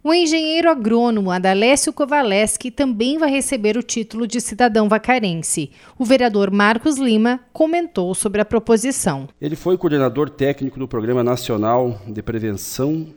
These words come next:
Speaker 2: e Erradicação da cid Pomonela. Essa erradicação é uma das, das poucas que aconteceram em nosso país e deu a garantia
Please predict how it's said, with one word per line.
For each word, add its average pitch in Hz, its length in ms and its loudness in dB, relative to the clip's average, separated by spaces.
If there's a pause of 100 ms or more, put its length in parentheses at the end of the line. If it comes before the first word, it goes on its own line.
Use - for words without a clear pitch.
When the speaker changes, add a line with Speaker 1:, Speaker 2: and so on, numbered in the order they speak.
Speaker 2:
e 127 120 -4
Erradicação 123 1000 -2 (180)
da 98 200 -6
cid 143 420 -10
Pomonela. 98 540 -4 (180)
Essa 110 640 -4
erradicação 113 1120 -2 (220)
é 117 500 -6
uma 127 220 -8
das, - 880 -8
das 113 240 -8
poucas - 920 -6 (200)
que 110 100 -6
aconteceram 117 880 -4
em 104 140 -6
nosso 104 320 -8
país 120 560 -2
e 147 120 -4
deu 135 380 -4
a 113 80 2
garantia 113 880 -6